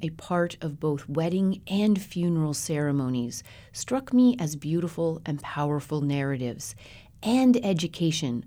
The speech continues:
all being held for her and us in this chalice of plant life and plant knowledge.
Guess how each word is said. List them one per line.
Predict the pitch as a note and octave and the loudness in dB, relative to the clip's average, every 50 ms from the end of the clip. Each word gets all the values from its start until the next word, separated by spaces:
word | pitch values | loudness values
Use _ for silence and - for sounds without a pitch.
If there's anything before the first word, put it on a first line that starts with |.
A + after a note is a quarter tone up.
| - - - - - - - | -12 -20 -20 -20 -20 -12 -4
all | - G3+ G#3 G#3+ A3+ A#3 | 0 2 4 4 4 2
being | G#3 G3+ G#3 F#3+ F#3+ F3 E3 D#3+ | 2 0 0 2 2 2 2 2
held | D#3+ D#3+ - F3 F3 E3 D#3+ | 0 0 0 0 0 0 -2
for | - - D3 C3+ | -4 -6 -6 -6
her | D#3 C3 B2 - - - - - - - - - - | -6 -6 -8 -8 -12 -16 -20 -20 -20 -20 -20 -14 -4
and | - G3 F#3+ F#3+ G3+ G3+ F#3+ - | 0 2 4 6 6 4 2 2
us | - E3+ C#3+ - - - - - - - - - - - - - - - | 0 0 0 0 -2 -6 -10 -10 -12 -14 -18 -20 -20 -20 -20 -12 -2 2
in | A3+ A#3 A3+ A3 G#3 | 4 6 8 8 8
this | G3 F#3 - - - - - | 6 4 0 -4 -10 -10 -8
chalice | - - - G3+ F#3 F3+ E3 C#3+ A#2 - - - - - - - - - | -8 -6 -4 -2 -2 0 0 -2 -4 -6 -8 -10 -12 -12 -12 -16 -10 -4
of | E3+ D#3+ D#3+ - | -4 -4 -4 -6
plant | - - - F3+ F#3 - - | -10 -2 0 0 0 0 -2
life | D#3+ D3+ C#3+ C#3+ C#3 C#3 - - - | -2 -2 0 0 -2 -4 -8 -16 -8
and | - E3+ D#3+ D#3 | -4 -2 -2 -2
plant | - - - - D#3 D3 D3 - - | -4 -8 -6 -2 0 0 0 -2 -2
knowledge. | C#3 C3+ B2+ B2 B2 B2 - - - - - - - | -4 -4 -2 -2 -4 -4 -6 -8 -8 -10 -12 -12 -14